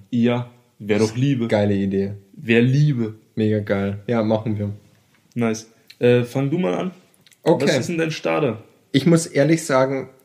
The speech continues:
Speaker 2: ich hab ultra gestruggelt. Ich hab richtig gestruggelt. Deswegen sage ich zuerst,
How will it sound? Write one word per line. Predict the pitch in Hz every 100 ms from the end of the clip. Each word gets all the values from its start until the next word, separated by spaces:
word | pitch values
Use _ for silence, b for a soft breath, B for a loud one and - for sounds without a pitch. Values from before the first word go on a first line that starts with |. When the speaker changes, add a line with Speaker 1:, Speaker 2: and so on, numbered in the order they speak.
| -
Speaker 2:
ich | 123 -
hab | 110 104 - _ _ _ _ _ _ _ _
ultra | 143 131 127 110
gestruggelt. | 98 98 - 92 90 - - _ _
Ich | - 123
hab | 127 123 - - _ -
richtig | 127 123 107
gestruggelt. | - 113 110 101 104
Deswegen | 107 123
sage | 123 131
ich | 127
zuerst, | - - 135 139